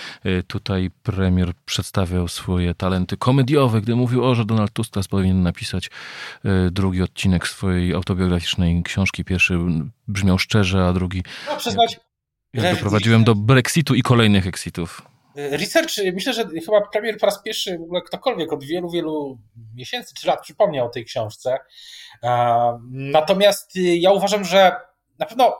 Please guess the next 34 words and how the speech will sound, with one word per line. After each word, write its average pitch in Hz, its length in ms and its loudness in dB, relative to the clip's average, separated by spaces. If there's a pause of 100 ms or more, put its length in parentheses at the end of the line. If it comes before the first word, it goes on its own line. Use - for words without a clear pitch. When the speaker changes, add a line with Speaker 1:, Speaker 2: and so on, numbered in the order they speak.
(100)
Speaker 2:
z - 80 -20
punktu 196 280 -12
widzenia 180 440 0 (460)
doty-, 156 580 -8
docierania 185 420 2
już 175 120 2
nie 233 80 -6
tyle 320 120 -2
do 175 120 -2
wyborców 156 520 -4
pisu, 135 380 -2
ale 135 160 4
w 156 80 -4
ogóle 175 200 -2
do 147 100 0
wyborców 139 500 -4
i 147 100 -14
przypominania 165 720 -2
im 160 220 -2
akurat 147 460 0
o 165 100 -2
tym, 143 280 -10 (380)
że 139 60 -8
Platforma 165 600 4
coś 185 220 -4
obiecała, 170 600 4
a 147 100 2
czegoś, 160 480 -4
a 151 40 -8
zrobiła 156 360 -4
coś 156 160 -6
odwrotnie, 147 480 0
jak 131 80 -2
było 139 300 2